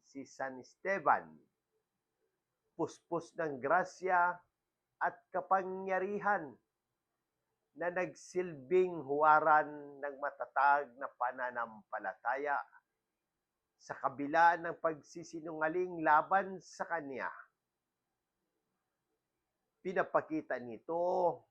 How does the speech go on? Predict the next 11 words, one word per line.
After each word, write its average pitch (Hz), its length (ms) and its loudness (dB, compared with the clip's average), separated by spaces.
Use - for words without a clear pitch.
na 147 240 -4
ang 135 80 -8
tunay 185 480 2
na 160 80 0
pagsunod 160 720 -6
kay 156 240 -2
Kristo 165 880 -6
ay 170 160 0
hindi 170 320 -4
palaging 151 800 0
komportable. 110 1120 -4